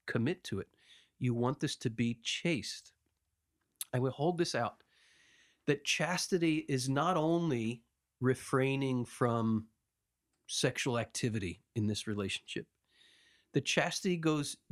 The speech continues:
deeper than mere physical activities, and it looks at, here I'm gonna use a phrase from John Paul the Second,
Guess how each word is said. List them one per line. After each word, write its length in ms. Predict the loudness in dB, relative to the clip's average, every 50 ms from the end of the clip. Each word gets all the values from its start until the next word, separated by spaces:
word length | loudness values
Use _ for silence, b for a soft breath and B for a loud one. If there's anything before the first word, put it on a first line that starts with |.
| -4
deeper 420 | 0 2 2 2 0 0 0 0 2
than 300 | 2 2 0 2 2 2
mere 400 | 2 2 2 2 0 0 -2 -6 _ _ _
physical 640 | 0 0 2 2 0 0 0 0 0 0 0 -2 -2
activities, 920 | -2 -2 -2 -6 -2 0 0 2 2 0 -2 -2 -4 -4 -6 -6 -10 -12 b b b b b b b b b b b b b _
and 140 | 2 2 2
it 140 | 2 0 -2
looks 460 | -2 0 2 2 0 0 -4 -6 -8 -6 _
at, 420 | -2 0 0 0 -2 -2 -4 -10 -12 -12 _ _ _ _ _ _ _
here 200 | -2 0 0 2
I'm 60 | 2
gonna 140 | 2 0 0
use 220 | 0 0 -2 -2 -4
a 60 | -8
phrase 340 | -2 0 0 2 2 0 -2
from 180 | -2 -2 -2 0
John 260 | 0 0 0 0 -4
Paul 160 | -4 -4 -4
the 80 | -4 -4
Second, 380 | -2 -2 -2 -2 -2 -4 -6